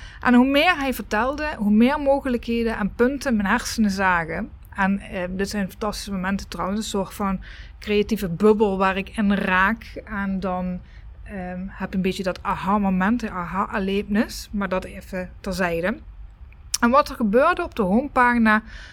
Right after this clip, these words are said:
was eigenlijk een saaie opsomming van al zijn kwaliteiten en certificaten. Nou, daar word ik als, eh, klant of als, eh,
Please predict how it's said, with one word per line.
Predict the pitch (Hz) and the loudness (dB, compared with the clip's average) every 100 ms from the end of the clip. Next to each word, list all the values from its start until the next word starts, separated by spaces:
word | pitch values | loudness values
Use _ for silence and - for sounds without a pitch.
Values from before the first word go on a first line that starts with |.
| - | -4
was | 220 - - | -2 -2 0
eigenlijk | 269 339 302 214 | 0 2 0 0
een | |
saaie | 196 - 262 302 294 - - | -2 0 0 2 0 -2 0
opsomming | 302 - - 285 269 254 233 | 0 0 -6 -4 0 0 0
van | 226 214 214 | 0 0 0
al | 220 240 233 | 0 0 0
zijn | 180 208 269 | 0 0 0
kwaliteiten | 247 226 196 - 226 262 247 | -2 -4 -4 -4 -2 -2 -2
en | 226 | -4
certificaten. | - 202 - 202 - 196 - - - - - - - - - - | -4 -8 -8 -12 -8 -8 -8 -12 -14 -14 -18 -20 -18 -18 -18 0
Nou, | 214 175 | 2 4
daar | 190 220 | 2 4
word | 262 254 | 4 4
ik | 247 | -4
als, | 208 208 - | -6 -6 -2
eh, | 214 196 - - - - - | 2 2 0 -14 -20 -20 -10
klant | - 196 208 247 - - | 2 2 4 0 -6 -8
of | 196 180 | -8 -8
als, | 190 180 - - | -10 -10 -10 -6
eh, | 190 185 | -4 -4